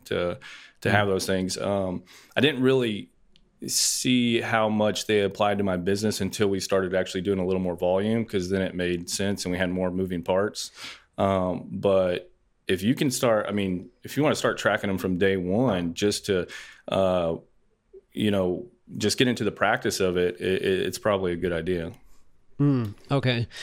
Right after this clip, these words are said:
Speaker 2: So what, uh, d-, for people listening, for context, what, if you don't mind sharing, what revenue are,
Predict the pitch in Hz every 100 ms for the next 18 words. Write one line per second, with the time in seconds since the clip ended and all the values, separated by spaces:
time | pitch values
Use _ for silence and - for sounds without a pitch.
0 | - - - 175 147 160 151 190 185 -
1 | 151 135 127 123 120 - 156 147 151 135
2 | 147 131 123 127 131 131 123 117 - 123
3 | - 123 120 127 117 - 117 127 151 -
4 | - 123 131 135 127 127 120 117 117 127
5 | 117 127 127 131 127 120 117 117 113 110